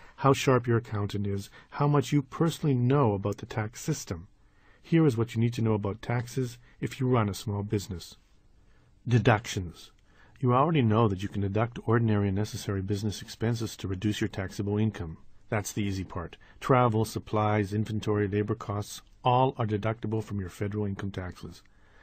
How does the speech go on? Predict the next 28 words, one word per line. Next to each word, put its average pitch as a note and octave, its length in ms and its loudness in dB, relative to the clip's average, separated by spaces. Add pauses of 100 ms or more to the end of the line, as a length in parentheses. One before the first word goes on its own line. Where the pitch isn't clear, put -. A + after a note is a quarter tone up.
(340)
The B2 100 2
real E3+ 180 6
question G2 440 0
is, F#2+ 200 -4 (540)
are G#2 140 0
there G2 240 -2
any A2 160 2
loopholes G2 720 -4 (240)
you G#2+ 160 -2
can F#2 240 -6
use? F2+ 480 -6 (920)
Entertainment. A2+ 840 0 (420)
While D3+ 240 6
you C3+ 80 4
used A2+ 340 0
to G2 160 -4 (300)
deduct G#2+ 460 -2 (100)
up - 180 -4
to - 120 -8 (140)
eighty D3 220 2
percent A#2 380 -2
of G2+ 100 -4
all A#2+ 260 0
legitimate G#2+ 500 -2
entertainment G#2+ 560 -2
expenses, F2+ 600 -10
the G2+ 100 -2
limit A#2+ 300 0